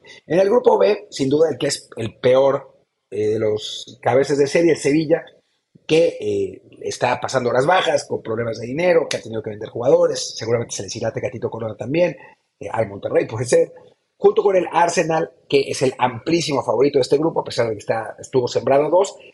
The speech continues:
el P S V, que tiene una oportunidad interesante, ¿no? Ahora con la llegada de, de Chucky Lozano, añaden un jugador que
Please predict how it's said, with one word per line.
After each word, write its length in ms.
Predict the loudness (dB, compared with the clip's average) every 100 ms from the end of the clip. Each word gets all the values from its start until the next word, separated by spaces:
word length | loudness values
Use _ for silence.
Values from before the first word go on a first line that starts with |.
| _
el 180 | -2 2
P 120 | 0
S 180 | 2 2
V, 140 | 2
que 100 | -2
tiene 200 | -6 -2
una 100 | -2
oportunidad 360 | -2 -4 -2 0
interesante, 640 | 0 -2 0 -2 -2 -4
¿no? 200 | -2 -4 -6 -20 -18 0
Ahora 240 | 2 2
con 140 | 2 0
la 80 |
llegada 480 | 2 2 4 4 4
de, 300 | 2 0 -2 -10 _ -4
de 300 | -2 -2 -4
Chucky 200 | -2 2
Lozano, 560 | 2 4 2 0 -4 _
añaden 360 | -8 0 2 2
un 80 | 2
jugador 440 | 2 4 4 2
que 420 | -2 -6 -10 _